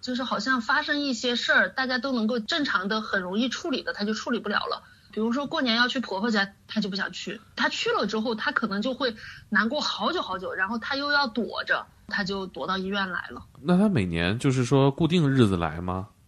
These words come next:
Speaker 1: 他不是固定的，但是他过年期间肯定要回来。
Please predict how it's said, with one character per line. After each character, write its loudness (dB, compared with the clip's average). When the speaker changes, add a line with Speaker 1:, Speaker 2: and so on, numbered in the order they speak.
Speaker 1:
他 -2
不 -2
是 -2
固 -4
定 -2
的， -2
但 4
是 -2
他 0
过 -4
年 4
期 -4
间 -2
肯 -2
定 -4
要 2
回 -6
来。 0